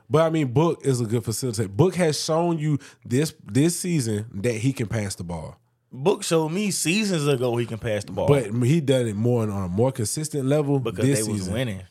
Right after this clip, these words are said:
Speaker 1: This is true. This is
Speaker 2: <laughs>
Speaker 1: very true.
Speaker 2: They was winning.
Speaker 1: But that's, that's when
Speaker 2: And they had depth.
Speaker 1: that's when it's kinda, like, more important when you haven't winning basketball.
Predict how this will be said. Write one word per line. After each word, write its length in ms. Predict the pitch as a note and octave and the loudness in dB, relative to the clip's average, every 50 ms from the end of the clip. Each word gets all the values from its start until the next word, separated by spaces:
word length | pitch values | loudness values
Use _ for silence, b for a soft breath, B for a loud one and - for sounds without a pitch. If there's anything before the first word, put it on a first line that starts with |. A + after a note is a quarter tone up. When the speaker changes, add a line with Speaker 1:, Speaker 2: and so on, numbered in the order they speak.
| _ _ _ | _ _ _
Speaker 1:
This 220 | E2+ E2 - - | -10 -8 -8 -6
is 120 | F2+ - - | -6 -8 -8
true. 280 | - F#2 E2+ D#2+ F2+ - _ _ _ _ _ - | -6 -6 -8 -8 -10 -12 _ _ _ _ _ -14
This 200 | - E2+ F2 - | -10 -8 -8 -8
is 60 | E2 D#2 | -8 -6
Speaker 2:
<laughs> 40 | |
Speaker 1:
very 120 | D#2+ E2 D#3 | -2 0 0
true. 400 | - - - - F3 D#3+ C3 C3+ | 0 0 0 2 2 2 2 2
Speaker 2:
They 140 | C3+ C3 C3 | 0 0 0
was 220 | B2+ A#2+ A#2+ A#2 A#2 | -2 -4 -6 -6 -6
winning. 280 | A2+ C3 D3 C#3+ B2 | -6 -4 -4 -2 0
Speaker 1:
But 120 | A2+ B2 A#2+ | 2 2 4
that's, 200 | B2+ C3 A#2+ A2 | 4 2 2 0
that's 320 | G2+ A#2 B2 C3+ B2+ - B2 | 0 0 2 2 0 0 0
when 120 | A#2+ - | 2 2
Speaker 2:
And 80 | A#2+ C3+ | 4 4
they 100 | C#3+ - | 4 4
had 280 | D#3 C#3+ C3+ A#2+ A2+ A#2 | 4 4 2 2 2 2
depth. 240 | D3+ D#3 B2 - - - _ - | 2 2 2 0 -4 -10 _ -2
Speaker 1:
that's 180 | A2 B2 A#2+ A2+ | 0 0 2 2
when 140 | B2+ A#2 | 2 0
it's 100 | A#2 - | 0 0
kinda, 180 | B2+ A#2+ G#2+ G#2 | 0 0 0 0
like, 160 | G2+ G2 F#2 F2 | -2 -2 -2 -2
more 220 | F#2 G2+ G#2 F#2+ | -2 0 0 -2
important 460 | F2 D2+ - A#2+ C3 B2 G#2+ F2+ F2 F#2 | -2 -2 -2 0 0 0 0 -2 -2 -4
when 220 | F#2 F#2 F2+ F2 | -2 -4 -4 -4
you 160 | F2 F2+ F2+ | -6 -6 -4
haven't 360 | F2 G#2 G2+ F#2 E2 E2+ E2+ | -4 -4 -4 -4 -4 -6 -6
winning 200 | F2 F2+ E2+ D#2+ | -4 -4 -6 -6
basketball. 640 | D#2+ F#2+ G#2 G#2+ G2+ - - E2+ E2 D#2 D2 C#2+ G2 | -4 -4 -4 -4 -4 -6 -8 -8 -8 -8 -8 -10 -12